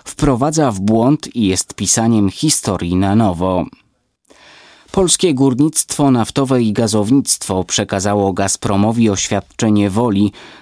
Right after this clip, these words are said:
zakończenia obowiązywania kontraktu jamalskiego z dniem trzydziestego pierwszego grudnia dwa tysiące dwudziestego drugiego roku. Surowiec będzie pochodził z innych źródeł, krajowych,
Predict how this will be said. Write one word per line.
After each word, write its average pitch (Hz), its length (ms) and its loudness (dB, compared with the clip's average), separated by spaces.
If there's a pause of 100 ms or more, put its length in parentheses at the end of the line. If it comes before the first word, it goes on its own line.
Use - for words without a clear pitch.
zakończenia 139 720 0
obowiązywania 117 920 2
kontraktu 120 720 -2
jamalskiego 92 800 0
z 90 100 -6
dniem 101 320 0
trzydziestego 101 720 -2
pierwszego 101 600 -2
grudnia 113 520 2
dwa 98 240 -2
tysiące 120 540 0
dwudziestego 104 680 0
drugiego 101 540 0
roku. 101 540 0 (600)
Surowiec 101 520 0
będzie 95 300 0
pochodził 110 520 0
z - 120 -4
innych 95 560 0
źródeł, 98 600 0 (180)
krajowych, 110 720 0